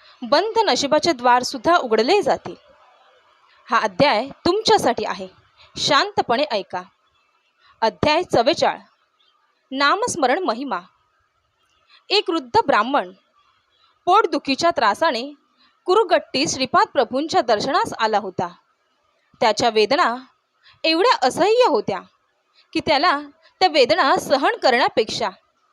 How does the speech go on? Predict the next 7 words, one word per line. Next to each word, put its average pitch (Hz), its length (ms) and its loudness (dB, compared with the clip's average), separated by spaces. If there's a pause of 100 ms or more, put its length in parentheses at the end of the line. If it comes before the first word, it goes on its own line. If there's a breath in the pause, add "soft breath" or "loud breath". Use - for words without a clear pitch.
(260 soft breath)
आत्महत्या 330 800 0
केलेली 294 440 2
बरे 220 220 -2 (880)
असे 277 300 4
वाटू 349 240 2
लागले. 185 300 -4 (880 soft breath)
त्या 466 80 4